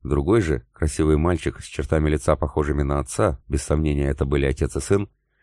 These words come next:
но свидетельствовавшими о том, что его мать принадлежала даже не к Сасквек-Ханокам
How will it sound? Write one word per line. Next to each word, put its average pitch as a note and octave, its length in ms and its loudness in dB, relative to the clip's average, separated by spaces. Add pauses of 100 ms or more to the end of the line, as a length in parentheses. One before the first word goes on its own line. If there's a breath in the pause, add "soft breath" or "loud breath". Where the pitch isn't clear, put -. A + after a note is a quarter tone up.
(140)
но F2+ 100 -2
свидетельствовавшими F2+ 1120 2
о D#2 100 -4
том, E2 360 -2 (380)
что - 200 -6
его F2 240 4
мать G2 320 -2 (300)
принадлежала G2 680 2
даже G2 260 2
не G2 220 0
к - 140 -16
Сасквек-Ханокам F#2+ 960 -2